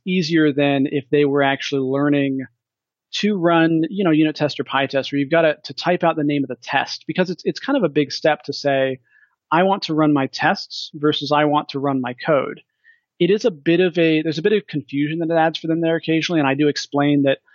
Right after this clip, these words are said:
I've got a homegrown test runner. You type in the exercise name.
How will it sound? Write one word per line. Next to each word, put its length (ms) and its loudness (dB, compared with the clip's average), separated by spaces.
I've 120 0
got 120 2
a 40 4
homegrown 360 0
test 340 -4
runner. 380 -2
You 80 -10
type 240 0
in 80 2
the 80 4
exercise 560 -2
name. 440 -2